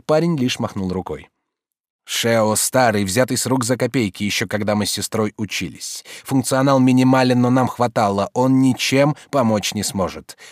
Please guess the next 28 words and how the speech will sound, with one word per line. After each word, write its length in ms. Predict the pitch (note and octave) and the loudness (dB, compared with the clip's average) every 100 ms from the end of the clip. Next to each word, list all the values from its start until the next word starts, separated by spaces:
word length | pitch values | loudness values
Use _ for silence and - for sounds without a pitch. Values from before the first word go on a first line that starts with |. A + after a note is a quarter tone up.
| _ | _
только 340 | C3 C#3 C3+ | 2 2 0
как 200 | A#2+ A2+ | -2 -2
посыльный. 680 | - G2+ G2 E2 D2 C2 _ - - | -2 -4 -6 -8 -10 -16 _ -20 -2
А 100 | C3 | 2
если 280 | C#3 C3 C#3+ | 2 0 0
дать 220 | D3 - | 0 0
нагрузку 420 | C#3 D3 C3 C#3 | 0 0 0 -4
больше, 440 | C#3 E3 - E2 - _ | 2 2 2 -8 -14 _
перегорит. 680 | - G#2 A2+ B2+ C3+ A#2 - _ _ _ _ - | -8 -6 -2 0 0 -4 -20 _ _ _ _ -8
Жаль 340 | G2 B2+ C3+ | -2 0 -2
старика». 520 | - F#2 E2+ - - _ _ _ _ _ _ _ _ _ - _ _ _ _ | -6 -6 -8 -12 -16 _ _ _ _ _ _ _ _ _ -20 _ _ _ _
Ржа, 340 | G#2+ A#2 C#3+ C3 | -2 2 2 4
не 100 | C3+ | 4
вовремя 400 | F#3+ G3 F#3 F#3 | 6 6 6 6
у 80 | |
него 220 | F3+ F3+ F#3 | 6 4 2
чувства 400 | - D#3+ - A2+ | 2 0 0 -2
наружу 340 | G#2+ G#2+ G#2 | 0 0 -2
вылезли. 500 | G2+ F#2 E2 E2 D2 - - | -2 -4 -4 -8 -10 -16 -20
Впрочем, 460 | - E3 F#3 G#3 | -4 -2 0 2
может, 320 | F3 D3 C3 A#2 | 2 2 0 0
Вальду 400 | A#2+ C#3+ C#3 C3 | 2 2 0 -2
просто 400 | D#3 E3+ - C#3 | -2 -4 -4 -2
жаль 260 | A2 B2+ | 0 0
денег 360 | A2 G#2 G#2+ - | 2 0 0 0
на 100 | G#2 | -2
новую 240 | F2+ E2+ | -2 -4
систему. 500 | - - - D#2 - | -8 -8 -10 -12 -14